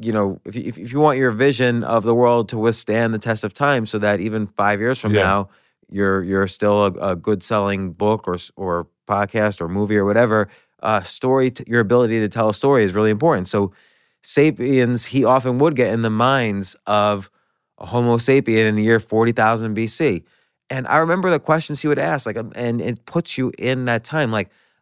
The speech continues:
Speaker 1: imagine before the discovery of Australia. I remember this specifically from the book. Who, who was standing on, like, the coast of
Speaker 2: <laughs>
Speaker 1: Africa saying to themselves,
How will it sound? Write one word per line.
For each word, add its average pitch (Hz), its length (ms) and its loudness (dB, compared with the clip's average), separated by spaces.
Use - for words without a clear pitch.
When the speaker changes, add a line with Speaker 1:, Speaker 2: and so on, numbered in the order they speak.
Speaker 1:
imagine 139 720 0
before 127 500 2
the 117 120 -2
discovery 110 800 0
of 107 480 0
Australia. 101 720 0
I 107 60 0
remember 120 280 0
this 117 100 -2
specifically 123 340 -4
from 117 140 -4
the 117 80 0
book. 117 300 0
Who, 185 760 4
who 196 460 2
was 151 280 4
standing 135 640 0
on, 117 200 2
like, 113 320 0
the 92 160 0
coast 135 380 4
of 131 120 4
Speaker 2:
<laughs> 120 200 4
Speaker 1:
Africa 104 540 -2
saying 151 440 -2
to 127 80 -10
themselves, 110 760 0